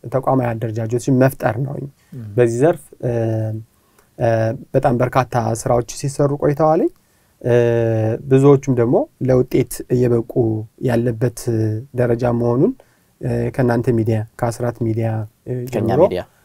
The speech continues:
Speaker 1: ከኛ ሚዲያ፣ እ፣ ማለት ነው፣ እ፣ እ፣ በሌሎችም፣ እ፣ ተቋማት፣ እ፣ ፍሬ በ-፣ በተጨባጭ ውጤት እያመጡ ያለበት ሁኔታ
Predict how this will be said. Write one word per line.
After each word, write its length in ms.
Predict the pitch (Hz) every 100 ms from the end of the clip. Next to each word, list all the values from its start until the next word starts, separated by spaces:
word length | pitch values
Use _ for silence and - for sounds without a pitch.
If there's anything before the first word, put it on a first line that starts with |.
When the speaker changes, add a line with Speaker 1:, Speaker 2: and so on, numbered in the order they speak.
| _
Speaker 1:
ከኛ 200 | - 123 120
ሚዲያ፣ 340 | 117 113 113 110 107 123
እ፣ 100 | 139 120 113 110 113 117
ማለት 300 | 113 123 117
ነው፣ 160 | 120 240 277
እ፣ 120 | 139 123 117 117 131 123 _ - _ _
እ፣ 80 | 127 123 120
በሌሎችም፣ 520 | 135 143 143 143 120 110 -
እ፣ 120 | - 117 113 110 107 110 123 123
ተቋማት፣ 460 | 127 - 127 202 -
እ፣ 160 | - 131
ፍሬ 160 | - 147 135 117 104 -
በ-፣ 200 | 120 -
በተጨባጭ 540 | 127 139 135 127 160
ውጤት 240 | 151 160 147
እያመጡ 420 | 127 120 117 113 127 110 110 -
ያለበት 560 | 127 117 117 113 120 117 - 110 110 107 - _ _ -
ሁኔታ 240 | 117 117